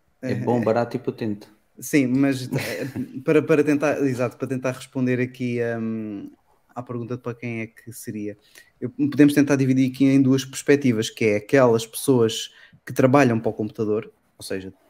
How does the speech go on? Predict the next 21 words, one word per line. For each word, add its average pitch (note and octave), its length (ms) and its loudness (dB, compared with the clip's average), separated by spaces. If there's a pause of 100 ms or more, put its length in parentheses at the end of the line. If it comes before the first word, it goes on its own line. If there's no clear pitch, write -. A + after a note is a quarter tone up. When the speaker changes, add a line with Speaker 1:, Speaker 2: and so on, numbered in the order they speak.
Speaker 2:
elas G2+ 240 -6
trabalham A2 540 0
para A#2 260 2
o G#2+ 60 -2
computador, A#2+ 360 -2
estão B2 200 -4
fa-, - 200 -4
a A#2+ 60 0
desenvolver A2+ 380 -2
o G#2+ 40 -8
seu - 120 -14
trabalho G2+ 360 -4
ali G2+ 120 -6
no G#2 80 -6
computador E3 600 -2
e B2+ 60 -2
tal, C3+ 160 -6
não B2+ 80 -4
sei B2 100 -10
o - 20 -10
quê, D3 180 -4